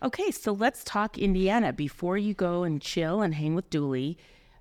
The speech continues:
Speaker 2: Rising Stars game. I know you were participant in the last All-Star game here in Utah,
Speaker 1: Mm-hmm.
Speaker 2: but in the Skills Challenge, how important is it that you are considered a rising star in the N B A?
Speaker 1: You know, I, I think it's a great honor.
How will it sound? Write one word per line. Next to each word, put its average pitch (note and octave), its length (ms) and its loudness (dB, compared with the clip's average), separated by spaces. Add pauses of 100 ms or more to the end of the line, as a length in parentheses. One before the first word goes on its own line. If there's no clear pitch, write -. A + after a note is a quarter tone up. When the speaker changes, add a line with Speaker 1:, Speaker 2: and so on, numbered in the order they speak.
(120)
Speaker 2:
Rising E3+ 340 4
Stars C3+ 380 -2
game. B2+ 400 -2
I E3+ 100 -2
know F3+ 160 2
you A3 160 -2
were G3+ 100 0
participant D#3 840 -4
in C#3+ 100 0
the C3 100 0
last C3+ 500 -2 (360)
All-Star C#3 340 0
game C#3 220 2
here C3+ 140 0
in C3 100 4
Utah, C3+ 260 0
Speaker 1:
Mm-hmm. - 80 0
Speaker 2:
but C#3 100 0
in D3+ 120 4
the D3 60 2
Skills G#3+ 440 -2
Challenge, A#2 500 -6 (360)
how D#4+ 340 -2
important A#3+ 560 0
is E3+ 220 -2
it C#3+ 120 0
that B2+ 160 2
you C#3+ 380 0
are D3 160 2
considered C3+ 720 -2
a - 80 -8
rising C3 460 0
star A2+ 320 -2
in G#2 80 0
the G#2 120 0
N G#2 120 -2
B F#2+ 160 -4
A? - 180 -8 (800)
Speaker 1:
You D3 140 4
know, C#3+ 120 8
I, B2 320 6
I B2+ 40 4
think A2+ 340 0
it's G2+ 140 -4
a G2 40 -8
great G#2 200 2
honor. G2+ 340 4